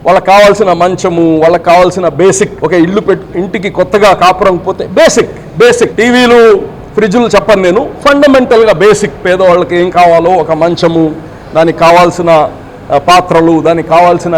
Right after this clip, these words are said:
కిట్తో పాటు ఈ యొక్క కమిటీని వీళ్ళకి ఇచ్చే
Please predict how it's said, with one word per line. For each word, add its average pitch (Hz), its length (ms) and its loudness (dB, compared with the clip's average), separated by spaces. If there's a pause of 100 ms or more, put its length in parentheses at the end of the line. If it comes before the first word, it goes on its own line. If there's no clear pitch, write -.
(120)
కిట్తో - 320 -2 (100)
పాటు 208 260 2 (380)
ఈ - 20 2 (160)
యొక్క 240 240 4 (100)
కమిటీని 247 560 2 (380)
వీళ్ళకి 233 340 0
ఇచ్చే - 160 0